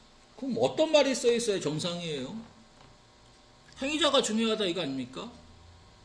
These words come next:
이해됐지, 그지? 자, 왜냐? 그것이 이니까.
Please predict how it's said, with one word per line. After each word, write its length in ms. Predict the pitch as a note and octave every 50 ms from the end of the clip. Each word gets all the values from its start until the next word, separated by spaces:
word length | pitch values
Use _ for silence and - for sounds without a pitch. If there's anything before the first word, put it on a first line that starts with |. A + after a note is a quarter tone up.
| - - - - - - - - - - - - - - - - -
이해됐지, 340 | C#3 C#3+ C#3 C3 - - D3
그지? 320 | C#3 C#3 C3 D#3 E3+ A3 - - - - - - - - -
자, 220 | - C3 B2 A#2+
왜냐? 680 | A2+ A#2+ D3+ F#3+ G#3+ A#3+ B3 A3+ G#3+ F3 B2+ G2+ F2 - - - - - - - - - - - -
그것이 520 | D#3+ E3 F#3+ G#3 G3 G3 - B3 G3 C#3
이니까. 400 | B2 B2+ C3 A#2+ - - A#2+